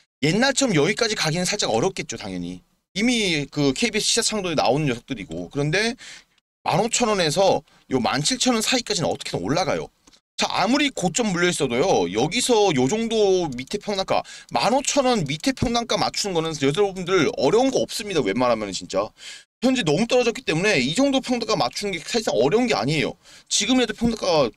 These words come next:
많이 내려야 돼요. 어, 여기가 어떻게 보면은 여러분들이 마지막으로 저가 매수할 수 있는 기회가 아닐까, 저는 그런 생각이 듭니다. 아까 제가 설명드렸지만은 분명히 기관과 외인과 기타 세력들이 이 차 전지로 수익을 벌기 위해서 이번에 한번 분명히 띄울 거란 말이에요.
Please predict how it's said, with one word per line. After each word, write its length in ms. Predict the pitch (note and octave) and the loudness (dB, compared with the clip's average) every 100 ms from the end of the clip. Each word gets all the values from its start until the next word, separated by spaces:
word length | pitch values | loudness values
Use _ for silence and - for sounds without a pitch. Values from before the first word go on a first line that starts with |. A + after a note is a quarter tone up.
| _ | _
많이 280 | - C#3+ F#3 | -2 0 0
내려야 280 | A#2+ F#3+ D#3+ | 2 2 2
돼요. 180 | A2+ E2 | 0 0
어, 140 | A2+ | 2
여기가 360 | C3+ E3+ A3+ A3 | 4 2 2 0
어떻게 220 | D#3+ F#3 | 0 0
보면은 320 | D#3+ D3+ F#3+ | 0 2 2
여러분들이 600 | B2+ F3 E3+ D#3 F#3+ G#2 - - - - - | 2 2 -2 0 0 0 -4 -14 -18 -20 -4
마지막으로 480 | C3 A3 B3+ B3+ G#3+ | 0 2 2 2 2
저가 260 | A3 - | 0 0
매수할 380 | A3 G#3+ G#3+ F#3+ | 2 2 4 2
수 100 | - | 2
있는 140 | F3 D3+ | -6 -6
기회가 360 | - D3 D#3 | -2 0 2
아닐까, 520 | A#2 C#3 - A#2+ C#3 A#2 | 0 -2 2 4 4 2
저는 160 | D3 | -2
그런 220 | C#3+ D#3+ F3+ | -2 -2 -2
생각이 240 | F3 D#3+ | -2 -4
듭니다. 340 | B2 G2 D#2+ D2+ - - | -4 -4 -4 -4 -12 -6
아까 220 | - B3 | -2 0
제가 160 | A3+ G#3+ | 2 2
설명드렸지만은 800 | A3 A#3+ A3+ G#3 G3+ E3+ F#3+ G#3 | 2 2 2 0 0 0 2 0
분명히 560 | F#3 F3+ F3+ G3+ A3+ - - _ | 0 -2 0 0 0 -2 -10 _
기관과 680 | - E3 G#3+ G#3+ G3+ G3+ | -4 0 0 2 2 4
외인과 520 | F3 B2+ D3 D#3 F#3 F#3 | 4 2 2 2 2 0
기타 260 | - D3 | -4 -6
세력들이 640 | F3+ F#3 F3+ D3 F3+ C3+ - - - | -2 -2 -2 -4 -2 -2 -4 -10 -4
이 120 | D3+ | -2
차 140 | F#3 | 0
전지로 440 | A3 G#3 F3+ G#3 G#3+ | 0 0 2 4 4
수익을 320 | - A3 G#3 | 2 0 2
벌기 300 | C3+ C3 D3 | 2 2 0
위해서 240 | A#2 D3+ | 2 2
이번에 220 | A#2 C#3+ | 2 2
한번 220 | E3+ F#3+ F3 | 2 0 0
분명히 280 | B2+ D3+ D#3 | 0 -2 -2
띄울 260 | G3 A#3 | -4 -4
거란 200 | A3 E3+ | -2 0
말이에요. 360 | G#2 E2 D2 | 0 -4 -6